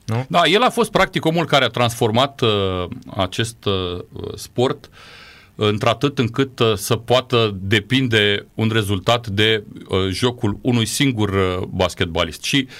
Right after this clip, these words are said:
Speaker 2: uh, pe lângă multele recorduri pe care, pe care le are, pe lângă multele, uh, performanțe, uh, fabuloase pe care le are, el a,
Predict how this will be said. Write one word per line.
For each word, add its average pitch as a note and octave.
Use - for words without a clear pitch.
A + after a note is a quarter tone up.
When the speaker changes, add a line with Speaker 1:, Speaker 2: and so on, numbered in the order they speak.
Speaker 2:
uh, A2
pe D3
lângă G#3
multele F#3
recorduri C#3
pe G2+
care, F#2+
pe G#2
care G#2
le G#2+
are, A#2+
pe -
lângă C#3
multele, C3
uh, G2+
performanțe, A#2+
uh, G2
fabuloase A#2
pe G#2
care G2
le G2
are, C3+
el D3+
a, E3